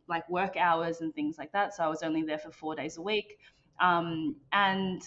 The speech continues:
really supportive of trying to bring light to that and celebrate that. And, um, it's, awards are a funny thing <laughs> because it's so much in how the award,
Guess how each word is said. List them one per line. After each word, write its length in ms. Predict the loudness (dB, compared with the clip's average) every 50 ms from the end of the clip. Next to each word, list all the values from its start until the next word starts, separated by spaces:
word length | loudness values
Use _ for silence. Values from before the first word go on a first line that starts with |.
| -18 _ -20 -20 -20 -20 -10 -2
really 320 | 2 4 6 6 6 4
supportive 680 | 2 0 -4 -4 -4 -2 0 0 0 0 -2 -2 -4 -4
of 260 | -4 -6 -6 -8 _
trying 680 | -10 -4 0 2 2 4 4 4 2 0 -2 -4 -6 -8
to 320 | -8 -8 -6 -4 -4 -6 -8 _
bring 280 | -2 0 2 2 4
light 340 | 4 8 8 8 8 8 4
to 120 | -4 -6 -2
that 300 | 2 4 4 4 4 2
and 120 | -4 -4
celebrate 580 | -2 0 0 0 0 -2 -2 -2 -2 -2 0 2
that. 280 | 2 4 4 2 0 -2
And, 280 | -2 -2 -2 -2 -4 -6 -8 _ -20 -20 -20 -12 -4
um, 500 | -2 0 0 0 0 -2 -4 -4 -6 -10 -16 -20 _ -20 -20 -20 -20 -20 -20 -20 -20 -12 -6
it's, 280 | -4 -4 -4 -4 -6 -2 0 2
awards 420 | 4 6 8 8 8 8 6 6
are 80 | 6 4
a 60 | 4
funny 340 | 6 8 6 8 6 4 0
thing 500 | 0 2 2 4 4 2 0 -2 -4 -2 4 6 6 6 8 8 6 6 6
<laughs> 420 | 2 -10 -12 -12 -8 -8 -6 0
because 360 | 0 0 4 6 4 6 6
it's 260 | 6 4 4 2 2 10
so 260 | 12 12 12 12 12
much 440 | 10 10 10 10 8 4 -4 -8 -10 -12 _ _ _ _ -20 -20 -10 -2
in 160 | 2 2 2
how 720 | 2 2 0 4 6 8 8 10 10 10 10 8 6 2 0
the 80 | 0 0
award, 720 | 0 0 0 -2 -2 2 2 4 4 2 0 -2 -4